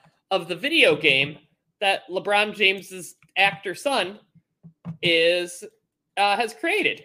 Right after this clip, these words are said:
which I thought was really interesting. It was kind of a good callback. And they make him, uh, <laughs> they make it so that it's not a real normal basketball game.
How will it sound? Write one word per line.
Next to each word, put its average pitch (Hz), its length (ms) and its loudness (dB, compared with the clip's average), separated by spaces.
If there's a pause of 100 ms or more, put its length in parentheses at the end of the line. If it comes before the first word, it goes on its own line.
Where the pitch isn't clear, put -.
(300)
which 175 220 -8
I 208 80 0
thought 226 220 -6
was 226 180 -10
really 240 280 -2
interesting. 254 520 -6
It 156 80 -8
was 165 100 -18
kind 190 220 -4
of 185 80 -8
a 196 80 -8
good 175 280 -6
callback. 175 500 0 (1080)
And 156 400 0 (1900)
they 196 100 0
make 196 260 -2
him, 202 200 -2
uh, 156 300 -2 (960)
<laughs> - 60 -8 (2250)
they 196 120 2
make 196 260 0
it 220 180 -6
so 190 200 0
that 170 240 2 (180)
it's 185 160 -12
not 202 240 -4
a 196 60 -4
real 190 280 -2
normal 185 380 -2
basketball 143 720 0
game. 131 380 -4